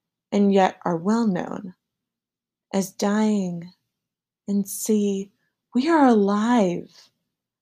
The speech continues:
as punished and yet not killed, as sorrowful yet always rejoicing,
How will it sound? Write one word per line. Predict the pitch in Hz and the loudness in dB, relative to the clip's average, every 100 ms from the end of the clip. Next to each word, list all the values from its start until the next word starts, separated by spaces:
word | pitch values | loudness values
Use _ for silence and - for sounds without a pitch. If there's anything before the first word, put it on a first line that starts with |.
| _ - | _ -6
as | 214 - | -4 -4
punished | - 226 233 240 - - | -4 0 0 0 -4 -6
and | 202 190 | -2 0
yet | 190 190 | 0 0
not | 202 185 196 208 - | -2 -2 -2 -2 -6
killed, | - 190 175 175 - _ _ _ _ _ _ _ _ _ - | -6 -6 -6 -12 -18 _ _ _ _ _ _ _ _ _ 0
as | 226 208 | 0 0
sorrowful | - 240 233 240 240 - 214 175 175 - _ _ _ _ _ | 0 4 6 6 4 2 -2 0 -4 -12 _ _ _ _ _
yet | 107 101 _ - | -4 -4 _ -4
always | 202 202 202 202 - | 0 2 2 2 0
rejoicing, | 202 202 190 196 - - - | -4 -2 -2 -2 -4 -10 -12